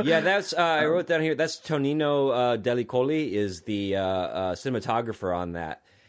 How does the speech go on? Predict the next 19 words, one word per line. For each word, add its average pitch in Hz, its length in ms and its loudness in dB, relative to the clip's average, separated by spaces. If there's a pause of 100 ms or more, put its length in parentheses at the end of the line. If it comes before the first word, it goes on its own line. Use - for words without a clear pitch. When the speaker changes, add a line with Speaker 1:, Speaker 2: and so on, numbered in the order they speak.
(140)
Speaker 2:
And 113 460 -2
one 143 160 4
of 160 140 2
the 127 100 2
things 123 540 -2
about 110 260 0
this 107 220 -6
movie 120 500 0
that's 98 240 -2
so 120 160 -2
famous 127 480 -2
for 104 300 0
it 95 60 -8
is 95 220 -4
Sergio 123 420 0
Leone's 107 540 0
direction 110 600 -2
and 98 180 -4
his 101 240 -6